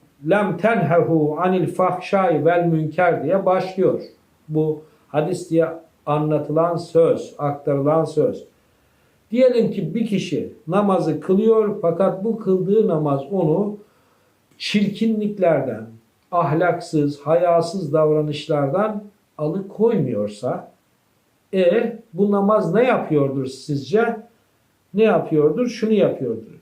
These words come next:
"Lem yezdet biha minallahi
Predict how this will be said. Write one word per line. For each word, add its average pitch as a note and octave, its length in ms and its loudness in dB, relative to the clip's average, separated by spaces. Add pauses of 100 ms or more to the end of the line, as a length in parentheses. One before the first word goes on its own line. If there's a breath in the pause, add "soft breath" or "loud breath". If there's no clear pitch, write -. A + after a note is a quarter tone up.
(160)
"Lem G3 400 0
yezdet C#3+ 800 0 (220)
biha D#3 840 -2 (840)
minallahi E3+ 1120 0